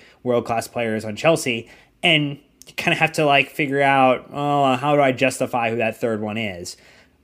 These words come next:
N'Golo Kante is our world-class player, and when he is not in front of that defense, bad things are gonna happen.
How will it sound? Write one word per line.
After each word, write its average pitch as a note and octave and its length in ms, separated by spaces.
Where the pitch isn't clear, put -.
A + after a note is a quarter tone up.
N'Golo E3+ 300
Kante C3+ 540
is B2+ 140
our B2+ 200
world-class A#2 520
player, A2+ 320
and G#2+ 140
when A2+ 120
he C#3+ 160
is C#3+ 80
not C3+ 180
in C3 60
front B2 180
of A#2+ 40
that A#2 180
defense, G#2 600
bad C#3+ 260
things C#3+ 220
are C3 40
gonna B2 160
happen. A#2 440